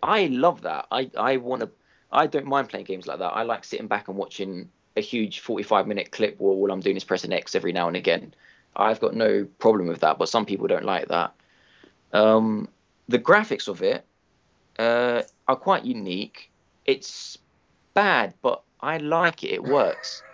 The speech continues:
Speaker 2: It's bad, but you like it. So it doesn't look like a Disney cartoon then?
Speaker 1: Um,
Speaker 2: 'Cause that's kind of what I'd expect.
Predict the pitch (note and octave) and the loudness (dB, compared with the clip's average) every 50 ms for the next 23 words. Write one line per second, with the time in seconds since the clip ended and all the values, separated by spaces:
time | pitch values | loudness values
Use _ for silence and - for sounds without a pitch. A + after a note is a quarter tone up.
0 | - _ - - - G2 - - - - A#2+ A#2+ A#2 A2+ A2+ G#2+ - A#2 E2 F#2+ | -20 _ -10 -10 -8 -8 -8 -6 0 2 4 4 4 2 0 -4 -6 -8 -6 -6
1 | A2+ A2+ A#2 A2 G#2+ G#2 - - - _ - - - - - - D#3+ D#3+ G3 F#3+ | -6 -4 -4 -4 -4 -4 -8 -12 -16 _ -20 -20 -18 -10 0 0 4 6 6 6
2 | F3+ F#3 F#3+ G3 E3+ D#3+ D3+ D3+ C#3 D3+ C#3+ - D3+ D3 - - C#3 C#3 C3+ - | 8 8 8 8 8 6 6 4 4 4 4 4 2 0 2 2 2 2 2 2
3 | D#3+ D3 A#2 F#2+ E2 C2+ B1+ - - _ _ _ _ _ _ _ _ _ _ _ | 0 0 0 -2 -6 -8 -10 -14 -20 _ _ _ _ _ _ _ _ _ _ _
4 | _ _ _ _ _ _ _ _ _ - - - C#3 D#3 E3 F3 F#3 G3 G3 G3+ | _ _ _ _ _ _ _ _ _ -20 -6 -2 0 2 2 2 2 2 2 2
5 | G3 G3 G3 G3+ G3+ G3 G3 - - D3 - - - D#3 D3 C3 A#2 B2+ A#2+ A#2 | 0 0 -2 -2 -4 -2 -2 0 0 0 0 4 4 6 6 4 4 2 0 0
6 | A#2 F#2 D#2+ - - - - - - - - - _ _ - - | 0 -2 -6 -10 -6 -4 -4 -4 -4 -6 -12 -18 _ _ -20 -20